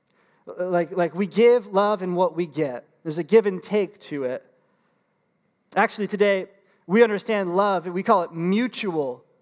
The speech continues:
love. Whenever I officiate a wedding, I stand before a bride and a groom, and they're giddy and all excited and whatnot, and I say, "Do you vow to cherish and esteem a mutual love and respect?" And one person says, "I do."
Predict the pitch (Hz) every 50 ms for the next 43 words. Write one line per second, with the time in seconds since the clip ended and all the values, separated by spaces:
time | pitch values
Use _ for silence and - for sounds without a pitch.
0 | _ _ _ - 147 156 151 135 123 120 - _ _ _ _ _ _ _ _ _
1 | - 165 185 208 202 214 190 185 175 180 175 165 - 214 - - 214 180 165 160
2 | 190 196 202 196 170 160 151 - 196 180 165 160 - 185 175 170 156 143 160 180
3 | 175 180 175 170 165 147 156 175 170 160 151 160 160 143 131 147 185 170 170 175
4 | 165 165 170 165 165 165 - - - - 143 151 170 170 165 156 156 160 156 165
5 | 156 160 160 156 147 147 147 143 - 160 147 - - - _ - 156 170 165 156
6 | 156 175 175 170 165 160 202 202 165 139 - 170 175 180 180 180 170 160 - 185
7 | 170 147 _ - _ - - - 214 185 190 196 185 - - 170 165 147 - -
8 | 185 180 170 165 165 156 151 151 151 151 156 160 185 190 185 - - 202 196 170
9 | 185 175 175 180 180 - 139 139 151 170 170 160 156 151 147 143 139 - 151 143
10 | 143 143 139 - - - 139 123 - _ _ _ _ _ _ _ _ _ _ _
11 | _ _ _ _ _ _ _ _ _ _ _ - 135 127 127 139 156 160 147 -
12 | 165 160 143 165 147 156 165 143 151 156 160 156 139 135 151 156 151 151 156 156